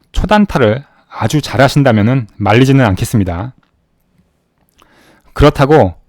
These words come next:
또 비관론에 빠져서 무작정 손절하시는 것도 반대합니다. 최근 뉴스에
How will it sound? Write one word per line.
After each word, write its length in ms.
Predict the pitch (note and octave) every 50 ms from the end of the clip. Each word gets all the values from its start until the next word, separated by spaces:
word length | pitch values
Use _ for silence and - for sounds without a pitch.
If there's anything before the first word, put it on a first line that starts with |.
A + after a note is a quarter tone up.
| _ - _
또 240 | - D#3+ C#3+ A#2 - - - _ _ -
비관론에 600 | - - A#2 A2+ C#3+ E3 E3 E3 D#3+ D3+ C#3 C3
빠져서 640 | A#2 - D3+ D3+ C#3 C3+ A2+ - D3 E3 F3 E3 C#3 _ - - -
무작정 640 | G#2 G#2+ A#2 E3 E3 - - - G#2+ G2+ B2+ D3+ - _ _ _ _
손절하시는 640 | - - - F3+ F3 D#3 D#3+ C#3+ C#3+ C#3+ - D#3 D3
것도 360 | B2+ A2+ - - G2 G#2+ A2 -
반대합니다. 760 | - G#2+ G#2 G#2 A#2+ A2 G2+ F2+ E2+ E2 E2+ F2+ G#2+ B2 _ _ _ _ _ _ _ _ _ _ _ _ _ _ _ _ _ _ _ _ _ _ _ _ _ _ _ _ _ _ _ _ _ _ _ _ _ _ _ _ _ _
최근 320 | - - - F#3 G3+ D#3+ A#2
뉴스에 560 | A#2 A#2 - - B2 C#3 C#3 G#2 F2 E2